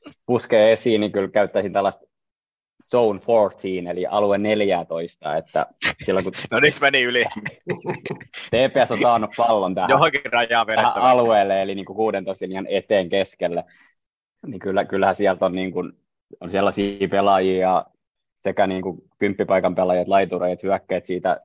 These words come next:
Speaker 1: saadaan kyllä luotu ja ollaan saatu luotu paikkoja, paikkoja. Et se, sen takia se ehkä tuntuu se ensimmäisen pelin päätöräiskintä niin kuin ihan tuhlaukselta, että kyllähän se hifki-pelikin oli,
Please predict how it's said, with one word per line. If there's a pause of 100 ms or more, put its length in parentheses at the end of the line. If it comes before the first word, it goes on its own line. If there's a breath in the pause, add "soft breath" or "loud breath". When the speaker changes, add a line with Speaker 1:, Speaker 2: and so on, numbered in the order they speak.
(100)
Speaker 1:
saadaan
kyllä
luotu
ja
ollaan
saatu
luotu
paikkoja, (420)
paikkoja.
Et
se,
sen
takia
se
ehkä
tuntuu
se (640)
ensimmäisen
pelin (760)
päätöräiskintä (240)
niin
kuin (120)
ihan
tuhlaukselta,
että
kyllähän
se (800 soft breath)
hifki-pelikin
oli,